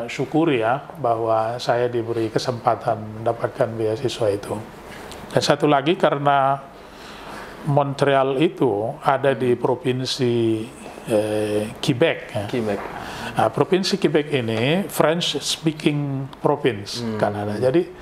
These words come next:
Speaker 1: orang Quebec itu mayoritasnya berbahasa Prancis.
Speaker 2: Bahasa Prancis, Prof, ya?
Speaker 1: Bukan berbahasa Inggris, tapi rata-rata mereka itu bilingual, bisa bahasa Prancis, bisa berbahasa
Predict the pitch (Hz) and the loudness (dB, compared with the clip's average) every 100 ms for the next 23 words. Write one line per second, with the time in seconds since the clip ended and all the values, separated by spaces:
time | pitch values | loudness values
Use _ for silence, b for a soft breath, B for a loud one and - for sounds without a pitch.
0 | B B - - 147 156 151 156 160 165 | B B -4 2 4 2 0 0 2 2
1 | 156 185 160 160 156 160 - 180 156 151 | 2 2 4 2 2 0 2 2 4 2
2 | 143 139 139 135 - 139 127 107 - 113 | 2 2 2 2 2 -2 -2 -10 -8 -6
3 | 123 - 139 117 117 104 95 135 151 147 | -4 -2 -2 -2 -2 -2 -2 0 0 0
4 | 139 135 123 143 127 117 170 220 202 190 | 0 0 0 0 -2 0 2 4 4 4
5 | 190 185 190 180 175 170 190 147 139 135 | 2 2 0 0 0 0 2 2 2 0
6 | 135 123 110 110 120 117 127 120 120 123 | 0 2 2 0 -4 -2 0 0 0 -2
7 | - 120 113 147 143 123 127 117 113 117 | -2 -2 -2 -6 -4 -2 -2 -2 -2 -4
8 | 117 117 117 | 0 0 0